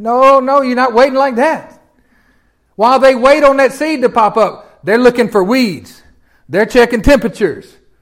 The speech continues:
They're checking moisture. They're, they're, they're, they're, they're making sure the, the, the pests don't get the stuff. They're making sure the deer don't come and eat the crop. They're waiting and they're working while they're waiting. You see what I'm talking about? This is an idea of patience.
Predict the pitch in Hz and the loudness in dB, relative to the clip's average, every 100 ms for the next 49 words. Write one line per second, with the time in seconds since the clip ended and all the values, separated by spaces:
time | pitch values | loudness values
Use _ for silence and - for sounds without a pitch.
0 | _ _ _ - 208 269 240 247 247 269 | _ _ _ -6 -2 2 2 2 4 4
1 | 247 - 147 - _ _ _ _ _ _ | 2 -2 -16 -20 _ _ _ _ _ _
2 | _ _ 175 220 214 220 240 233 233 233 | _ _ -4 -2 -2 0 0 0 -2 -2
3 | 226 220 262 254 240 277 254 220 208 - | -2 0 0 -2 -2 0 2 0 -2 -8
4 | - 208 208 208 214 277 254 240 233 208 | -2 -2 0 -4 0 0 0 -2 -6 -6
5 | 240 196 - 254 214 214 214 233 220 269 | -10 -12 -2 0 2 0 -4 -4 -4 -6
6 | 254 233 277 254 220 196 247 220 233 240 | -6 -2 -2 0 -2 -2 -4 -2 -4 -6
7 | 247 262 254 - - - 220 240 247 285 | -4 0 0 0 -10 -2 0 2 4 2
8 | 285 294 269 269 254 277 294 233 202 214 | 2 -2 2 2 4 4 4 -2 0 2
9 | 269 277 262 285 294 196 180 202 220 214 | 2 2 4 4 2 -2 -6 -4 -4 -2
10 | 233 262 285 - - _ - 185 202 208 | 0 0 -2 -4 -18 _ -14 -10 -2 0
11 | 214 226 208 254 254 - 147 - | 2 0 2 0 0 -4 -14 -20